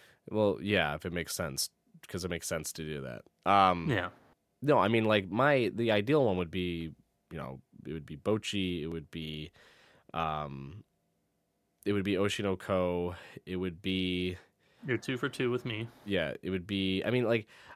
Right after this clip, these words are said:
Speaker 1: I, my brain always just goes to, uh, like, Slice of Life two, so I would like to see Yamada-kun up there. That'd be nice. It would be Hell's Paradise. Uh, it would be Undead Murder Farce, just because of the origina-, like, I, I like, the, the show all around was wonderful.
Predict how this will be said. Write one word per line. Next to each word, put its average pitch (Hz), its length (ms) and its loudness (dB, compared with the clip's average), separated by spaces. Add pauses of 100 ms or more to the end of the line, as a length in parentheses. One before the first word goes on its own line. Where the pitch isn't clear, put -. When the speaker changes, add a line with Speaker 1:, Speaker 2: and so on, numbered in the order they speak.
Speaker 1:
I, 98 180 0
my 131 200 6
brain 143 200 4
always 131 240 6
just 120 180 0
goes 113 300 2
to, 95 680 0
uh, 80 380 -4 (320)
like, 90 140 -2
Slice 110 280 0
of 101 60 -2
Life 95 180 2
two, 95 200 -2
so 90 160 -4
I 87 80 2
would 90 120 0
like 107 260 0
to 123 100 0
see 127 240 2
Yamada-kun 131 480 2
up 135 140 0
there. 135 140 2
That'd 101 140 -2
be 120 100 -2
nice. 123 320 -2
It - 60 -8
would 92 140 -4
be 98 100 -2
Hell's 92 240 -4
Paradise. 139 800 0 (500)
Uh, 92 140 0
it - 20 2
would 92 120 0
be 110 100 2
Undead 113 320 2
Murder 110 300 2
Farce, - 720 -2 (400)
just 104 160 -4
because 107 240 -2
of 101 60 -2
the 101 100 0
origina-, 101 340 0
like, 95 300 0 (240)
I, 110 160 6 (100)
I 117 80 6
like, 113 500 2 (800)
the, 117 260 4
the 123 140 2
show 180 260 6
all 156 200 8
around 113 260 6
was 92 220 -2
wonderful. 80 500 -4